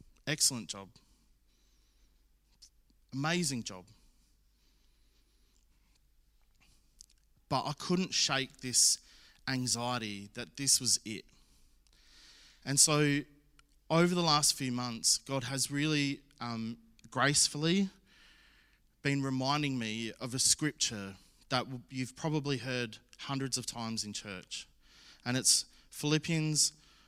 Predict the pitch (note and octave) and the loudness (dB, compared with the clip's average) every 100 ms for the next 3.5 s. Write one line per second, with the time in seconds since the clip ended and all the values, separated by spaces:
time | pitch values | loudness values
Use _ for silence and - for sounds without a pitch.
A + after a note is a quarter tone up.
0 | _ - - D3+ D3+ D3+ - - - - | _ -12 -4 0 2 0 -2 -2 2 2
1 | D3+ - - C3 A#2+ B2+ A2+ G2+ G2 - | 2 -2 -2 -2 0 0 -2 -6 -10 -14
2 | _ _ _ _ _ _ _ _ C3 D3 | _ _ _ _ _ _ _ _ -4 2
3 | - D#3 C3+ A2 - | 6 6 6 6 4